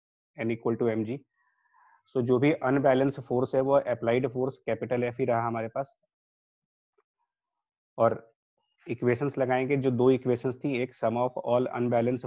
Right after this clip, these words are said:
forces equal to mass into center of mass की एक्सेलरेशन, और दूसरा total torque about the center of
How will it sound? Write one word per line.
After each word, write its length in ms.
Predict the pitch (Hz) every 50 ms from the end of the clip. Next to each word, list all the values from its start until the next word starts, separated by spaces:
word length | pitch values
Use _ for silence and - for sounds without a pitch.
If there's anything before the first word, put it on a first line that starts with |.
| 117 -
forces 280 | 117 113 117 - 143 135
equal 420 | - - 127 _ - 123 117 117 123
to 60 | 113 113
mass 200 | 110 117 113 - 120
into 180 | 113 - 117 117
center 240 | 113 107 104 120 117
of 120 | 120 120 117 -
mass 160 | 120 117 - -
की 60 | 127
एक्सेलरेशन, 580 | 117 117 - - 120 120 120 117 117 131 147 151 _ _ _ _ _ _ _ _ _ _ _ _ _ _ -
और 180 | - 110 110 110
दूसरा 500 | 107 113 113 - 123 127 135 131 - - 123
total 240 | 117 110 127 127 123
torque 480 | - 123 117 123 131 123 - 143 - -
about 300 | 117 110 117 117 120 117
the 100 | 123 123
center 340 | 120 - 107 110 104 120 120
of 120 | 123 123